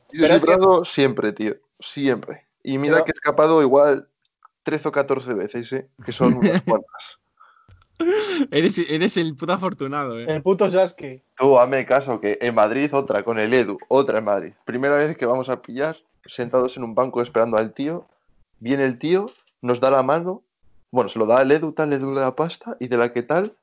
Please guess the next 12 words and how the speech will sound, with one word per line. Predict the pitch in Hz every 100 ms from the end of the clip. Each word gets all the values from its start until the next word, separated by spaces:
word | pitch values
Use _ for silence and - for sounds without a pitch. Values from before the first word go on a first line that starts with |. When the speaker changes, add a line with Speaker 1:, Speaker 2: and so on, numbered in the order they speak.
| _ _
Speaker 1:
veo | 120 127 113
que | 107
viene | 104 120 139
la | 123
policía | 131 135 190 -
y | 131
se | 127 123
pone, | 123 123 120 - _ _ _ _ - - - - _
y | 131
se, | 131 127
y |
nos, | 117